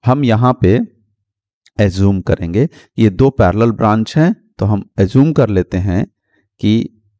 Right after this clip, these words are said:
ये जो आपका आरएल ब्रांच है इसका इम्पीडेंस होगा ज़ेडएल, और जो आरसी ब्रांच है इसका इम्पीडेंस होगा ज़ेडसी। तो देखिए हमें क्या मिलेगा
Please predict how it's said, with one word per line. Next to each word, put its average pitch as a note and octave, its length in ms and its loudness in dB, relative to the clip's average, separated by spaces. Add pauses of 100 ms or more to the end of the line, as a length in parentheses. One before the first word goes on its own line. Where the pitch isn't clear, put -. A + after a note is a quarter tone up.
(960)
ये A#2 480 2 (340)
जो G#2 260 2 (160)
आपका F2+ 360 0 (260)
आरएल G2 340 2
ब्रांच F#2 440 -4
है F#2 120 -2 (100)
इसका B2 280 -2 (100)
इम्पीडेंस G2+ 600 0
होगा F2 280 0 (180)
ज़ेडएल, F2+ 680 0 (480)
और F2+ 180 0
जो B2+ 220 -4
आरसी F#2+ 380 0
ब्रांच A2 440 -4
है D#2+ 200 -2
इसका G#2 300 -4
इम्पीडेंस F2 560 -2
होगा - 220 -4 (440)
ज़ेडसी। - 500 -4 (400)
तो A#2 80 -6
देखिए G#2 280 0
हमें B2 200 0
क्या A2+ 200 -2
मिलेगा A2+ 440 0